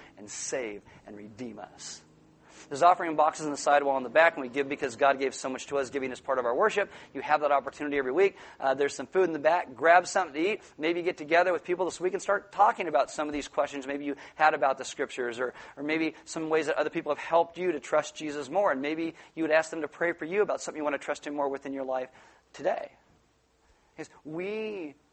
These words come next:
should become a people who understand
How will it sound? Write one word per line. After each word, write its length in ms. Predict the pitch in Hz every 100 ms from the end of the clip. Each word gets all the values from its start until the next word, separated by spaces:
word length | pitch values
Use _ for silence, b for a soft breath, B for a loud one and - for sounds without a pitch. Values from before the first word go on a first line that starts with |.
| _
should 200 | - 180
become 220 | 165 160
a 40 | 139
people 320 | 107 98 107 _ _ _ _ _ _ _ _ -
who 120 | 147 160
understand 640 | 156 147 - 101 98